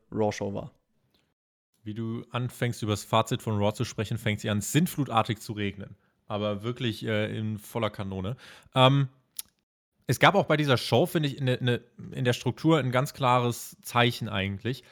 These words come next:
Speaker 2: Äh, wenn du dir das anschaust, es gab ja wirklich extrem viele Backstage-Segmente. Also allein von den Viking Raiders zwei, drei Stück. Auch das mit R-Truth und Drew McIntyre ist ja nicht bei einem Segment geblieben.
Speaker 1: Mal ganz
Speaker 2: Wir
Speaker 1: so
Speaker 2: haben das jetzt
Speaker 1: nebenbei,
Speaker 2: so
Speaker 1: ganz so nebenbei mit den Backstage-Segmenten.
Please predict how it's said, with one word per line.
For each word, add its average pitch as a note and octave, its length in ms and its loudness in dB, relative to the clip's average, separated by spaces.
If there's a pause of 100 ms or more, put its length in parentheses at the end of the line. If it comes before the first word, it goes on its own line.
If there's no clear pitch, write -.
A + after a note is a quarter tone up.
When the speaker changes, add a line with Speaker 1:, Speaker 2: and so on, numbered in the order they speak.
(240)
Speaker 2:
Äh, A#2 140 0
wenn A#2+ 100 4
du C3 100 2
dir A#2+ 120 0
das A#2+ 160 2
anschaust, C3+ 360 0
es - 100 -12
gab C3 180 2
ja A#2 100 0
wirklich - 340 0
extrem A#2 600 0
viele G2 260 -6
Backstage-Segmente. G2 840 -4
Also A2 180 0
allein B2+ 240 4
von C3 120 0
den A#2 140 0
Viking B2 340 4
Raiders G#2 340 2
zwei, A2 280 2
drei G#2 260 0
Stück. G2 320 -4
Auch A#2+ 180 2
das A#2 200 0
mit A#2+ 120 0
R-Truth C#3 440 0
und A#2 240 -6
Drew A#2+ 80 -2
McIntyre B2 340 0
ist B2 80 -2
ja B2+ 60 0
nicht A#2+ 140 -2
bei A#2 140 2
einem D3 180 6
Segment A2+ 360 0
geblieben. A2+ 460 0
Speaker 1:
Mal B2 280 2
ganz B2+ 200 2
Speaker 2:
Wir A#2+ 40 6
Speaker 1:
so A#2+ 60 8
Speaker 2:
haben A#2+ 40 6
das C3+ 80 6
jetzt - 60 6
Speaker 1:
nebenbei, C3 240 6
Speaker 2:
so B2+ 40 -2
Speaker 1:
ganz B2 160 0
so B2 60 -4
nebenbei A#2+ 300 2
mit A#2+ 140 0
den A2 120 -2
Backstage-Segmenten. A#2 920 -4